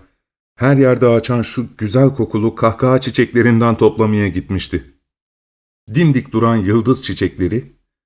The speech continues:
sert yapraklı Meksika bitkisi ya da gül ağaçlarının sütun gövdeleri üzerinde pırıl pırıl yanan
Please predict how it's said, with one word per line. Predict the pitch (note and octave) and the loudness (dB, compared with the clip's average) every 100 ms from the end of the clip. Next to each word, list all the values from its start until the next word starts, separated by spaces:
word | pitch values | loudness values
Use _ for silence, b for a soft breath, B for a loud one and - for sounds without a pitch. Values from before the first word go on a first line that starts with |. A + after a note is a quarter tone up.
| _ - | _ -12
sert | - A#2 - | -4 -2 -2
yapraklı | G#2 - G#2 - G2+ | -4 -2 -4 -2 -2
Meksika | G2 G2 - A2+ G2 | -2 -4 -4 -2 -2
bitkisi | F#2+ - G2+ F#2 F#2 - _ _ _ | -4 -8 -8 -6 -6 -8 _ _ _
ya | D#2+ G2 G#2 | -4 -2 0
da | G#2 | 0
gül | E2+ E2 A#2 A2 G#2+ | -2 -2 0 2 0
ağaçlarının | F#2+ G#2 G2+ G#2 G#2 | 0 -2 0 0 -4
sütun | - G2+ - B2 | -6 -6 -2 0
gövdeleri | G#2 G2+ G2 G2 G#2 | 2 0 0 -2 0
üzerinde | G#2 F#2+ G2 F#2+ G2 F#2+ F#2+ - | -2 -2 -2 -2 -2 -2 -4 -4
pırıl | A2+ C#3 C#3+ | -2 0 0
pırıl | B2 G#2+ G#2 | -2 -2 0
yanan | G#2 G#2 G2 | -2 -2 -4